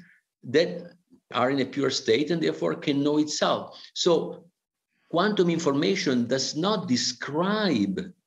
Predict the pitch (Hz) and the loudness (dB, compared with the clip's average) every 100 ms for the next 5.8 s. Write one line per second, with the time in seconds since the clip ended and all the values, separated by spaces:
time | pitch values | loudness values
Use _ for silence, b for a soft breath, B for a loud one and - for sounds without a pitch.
0 | - 123 117 98 87 85 - 76 - _ | -2 0 2 -2 0 -4 -6 -10 -12 _
1 | _ _ _ _ _ - 139 156 165 151 | _ _ _ _ _ -4 -2 2 2 2
2 | 156 214 123 - 151 123 110 101 - - | 2 0 0 0 0 0 0 -2 -4 -2
3 | 143 104 101 - 92 95 82 82 - b | -2 0 -2 0 2 0 -2 -8 -14 b
4 | b - 131 110 104 110 110 101 90 180 | b -4 -2 0 0 0 0 0 0 0
5 | 190 90 85 85 104 - 92 92 | 0 0 -4 -6 -8 -8 -8 -10